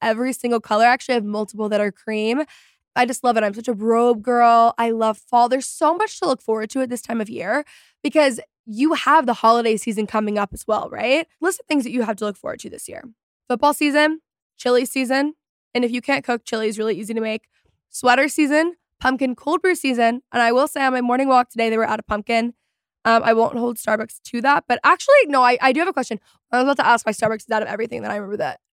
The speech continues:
everyone's out of everything and that there's a bigger world crisis. So I'll let them, I'll let that slide. Oh, also, another thing, the bars are so, and listen, this is probably just for, like, my Texas girls and some states that can relate, but the bars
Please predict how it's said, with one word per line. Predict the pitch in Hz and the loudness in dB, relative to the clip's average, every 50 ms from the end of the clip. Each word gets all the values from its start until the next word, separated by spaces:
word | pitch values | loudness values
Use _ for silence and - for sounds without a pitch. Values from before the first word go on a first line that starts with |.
| _ _ - | _ _ 0
everyone's | 240 233 233 247 254 262 | 0 2 2 2 2 4
out | 294 294 294 | 2 2 2
of | 302 | 2
everything | 302 294 320 311 311 311 277 | 0 0 -2 -4 -4 -4 -2
and | 240 233 | -2 -2
that | 220 | -4
there's | 226 208 220 220 | -6 -8 -10 -10
a | 208 | -10
bigger | 240 226 240 - | -10 -8 -8 -8
world | - 143 143 - | -10 -10 -12 -12
crisis. | - - - - - - - - | -14 -16 -16 -14 -14 -14 -14 -12
So | - - - - _ - - - - | -10 -10 -10 -10 _ -20 -20 -6 2
I'll | - 294 359 415 | 4 6 6 6
let | 415 427 - | 4 0 0
them, | 330 311 285 | -2 -2 2
I'll | - 294 294 302 | 4 4 4 4
let | 294 - | 4 2
that | 254 233 - - | 2 0 0 -2
slide. | - - 92 123 139 - _ _ _ _ _ _ _ _ _ _ | -6 -8 -8 -8 -10 -12 _ _ _ _ _ _ _ _ _ _
Oh, | - 311 294 269 - | 4 6 6 4 2
also, | 247 247 254 - 415 427 453 480 453 440 - _ _ _ - | 0 -2 -2 0 0 0 2 0 -2 -4 -8 _ _ _ -4
another | 262 254 240 226 226 220 262 311 302 | -2 0 0 0 0 0 0 0 -2
thing, | - - 370 392 403 415 440 453 _ _ _ _ | 0 0 0 0 0 -2 -4 -8 _ _ _ _
the | 240 220 269 285 | -2 2 2 2
bars | 226 196 - - 247 214 202 220 240 285 339 415 392 - 427 | 2 0 0 2 2 2 4 4 2 2 0 0 -2 -2 -4
are | 440 440 | -4 -4
so, | - - - - - - 226 220 220 | -4 -8 -10 -10 -6 -2 0 0 2
and | 269 277 269 | 2 2 2
listen, | 262 240 - - 226 | 2 2 0 0 0
this | 226 233 - | 0 0 0
is | 349 285 | -2 -2
probably | - - 247 240 240 254 247 254 269 262 | 2 4 6 6 6 4 4 2 0 2
just | 208 226 214 214 - - | 2 2 0 0 0 -2
for, | 233 226 226 226 226 226 - - _ - | 0 0 2 2 0 -2 -4 -8 _ -2
like, | 240 226 214 - | -2 -2 -2 -2
my | - 240 233 226 | -2 0 0 0
Texas | - - 226 220 - - 208 - | 2 0 0 0 0 -4 -8 -4
girls | - 233 214 208 202 202 202 | -2 2 2 4 4 2 0
and | 214 208 196 | -2 -4 -4
some | - - 220 214 | -4 -4 -4 -4
states | - - - 220 214 214 - | -4 -2 0 0 0 0 -2
that | 214 202 | -4 -4
can | - 233 220 | -2 -2 0
relate, | 220 214 214 208 202 214 240 | 0 0 0 0 0 -2 -2
but | - 233 - | -4 -6 -4
the | - 220 | -4 -6
bars | 190 - - 226 220 220 226 269 330 370 | -6 -2 2 4 6 6 6 6 4 2